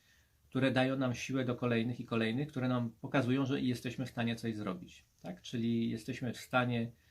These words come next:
być, em, skuteczni w tym, co chcieliśmy zmienić w swoim życiu. I tak to mniej więcej, mm, widzę. Oczywiście, mm, trudno powiedzieć, co jest wielką zmianą, co jest mi-, małą zmianą.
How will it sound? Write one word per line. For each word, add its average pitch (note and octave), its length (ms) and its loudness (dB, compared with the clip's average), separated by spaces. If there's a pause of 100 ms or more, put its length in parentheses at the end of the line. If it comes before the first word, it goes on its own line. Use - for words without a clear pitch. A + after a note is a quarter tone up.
(340)
być, A2+ 280 -6
em, G#2+ 1300 -2
skuteczni C3 600 0
w - 80 -14
tym, A2 560 -4
co - 120 -12
chcieliśmy G#2+ 760 -4
zmienić A2+ 380 0
w - 40 -14
swoim G#2+ 240 -4
życiu. G2+ 300 -12 (1300)
I C#3+ 100 -2
tak F#3+ 220 4
to D3+ 440 6
mniej C3+ 360 2
więcej, A#2+ 420 2
mm, A2+ 640 -2
widzę. B2+ 440 2
Oczywiście, D3+ 580 -2
mm, C3+ 320 0
trudno D#3+ 220 -6
powiedzieć, D#3+ 240 -2
co D#3 60 2
jest B2 120 0
wielką D3 300 0
zmianą, C#3 260 2
co C3+ 100 -4
jest C3 100 -4
mi-, E3 200 -4
małą D3 400 0
zmianą. A2+ 520 -2